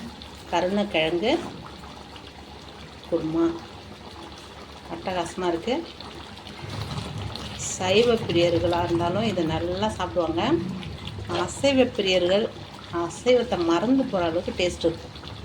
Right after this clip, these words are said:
உண்மையா சொல்றேன், இது தோசை, இட்லி, சப்பாத்தி, பூரி இந்த மாதிரி சைட் டிஷ்ஷுக்கு அட்டகாசமாக இருக்கும். ஃப்ரெண்ட்ஸ்,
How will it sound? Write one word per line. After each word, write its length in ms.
உண்மையா 320
சொல்றேன், 380
இது 120
தோசை, 400
இட்லி, 240
சப்பாத்தி, 480
பூரி 380
இந்த 200
மாதிரி 180
சைட் 280
டிஷ்ஷுக்கு 360
அட்டகாசமாக 580
இருக்கும். 260
ஃப்ரெண்ட்ஸ், 360